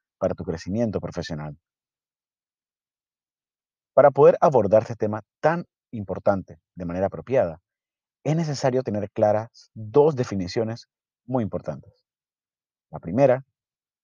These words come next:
¿qué es la inteligencia emocional? Y cito, "Es la capacidad de los individuos para reconocer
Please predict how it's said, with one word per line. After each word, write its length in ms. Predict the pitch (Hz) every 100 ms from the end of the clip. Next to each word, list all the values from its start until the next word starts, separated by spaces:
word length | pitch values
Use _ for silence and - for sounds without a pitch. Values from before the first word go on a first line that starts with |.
| _ _ _
¿qué 280 | 185 151 196
es 200 | - -
la 120 | 107
inteligencia 600 | 98 95 90 95 98 95
emocional? 480 | 95 85 85 73 - _ _ _ _ _ _ _ _
Y 80 | 139
cito, 420 | - 175 147 127 _ _ _ _ _ _ _ _ _ _
"Es 160 | 143 185
la 100 | 196
capacidad 480 | 160 143 131 120 120
de 80 | 123
los 160 | 113
individuos 680 | 123 131 123 98 87 90 _ _ _ _
para 160 | 90 85
reconocer 600 | 85 - 76 - 131